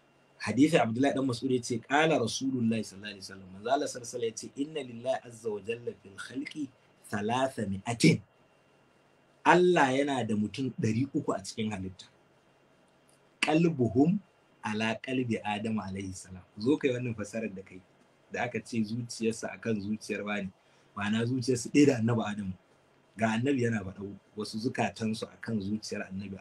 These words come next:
Adamu alayhi salam. Mutum ɗari uku zuciyarsu akan zuciyar annabi Adamu take. Nan kana nufin annabi sallallahu alaihi wasallam yana cewa su da annabi Adamu matsayinsu ɗaya?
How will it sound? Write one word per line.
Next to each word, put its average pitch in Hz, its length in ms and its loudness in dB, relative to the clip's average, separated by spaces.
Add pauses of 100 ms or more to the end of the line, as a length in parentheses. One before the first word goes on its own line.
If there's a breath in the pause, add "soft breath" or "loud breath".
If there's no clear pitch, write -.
Adamu 98 260 -12
alayhi 98 200 -16
salam. 90 260 -18 (1400)
Mutum 156 360 8 (100)
ɗari 147 220 10 (100)
uku 180 220 6
zuciyarsu 170 920 6
akan 143 380 4
zuciyar 165 680 4
annabi 135 220 2 (100)
Adamu 110 240 -6
take. - 500 -14 (1800)
Nan 147 280 10
kana 143 260 6
nufin 139 220 2
annabi 123 220 0
sallallahu 135 300 -2
alaihi 120 40 -4
wasallam 135 220 2
yana 127 140 0
cewa 127 180 0
su 139 160 -2
da 139 120 4
annabi 120 220 2 (100)
Adamu 123 180 -6
matsayinsu 117 440 -12
ɗaya? 113 220 -2